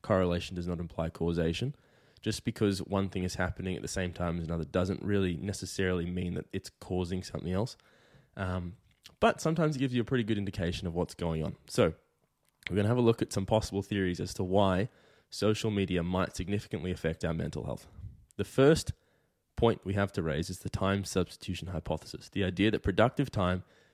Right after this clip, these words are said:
is being trafficked into social media instead of exercise, socializing,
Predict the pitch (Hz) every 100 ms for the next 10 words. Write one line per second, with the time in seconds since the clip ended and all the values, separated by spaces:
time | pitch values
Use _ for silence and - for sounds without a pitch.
0 | _ 104 95 90 - 92 - - 85 78
1 | 131 113 104 98 95 92 87 85 - 101
2 | 90 85 - _ _ _ _ _ _ _
3 | _ _ _ _ - - 107 - 90 87
4 | 87 85 - 90 - 90 90 85 82 85
5 | 85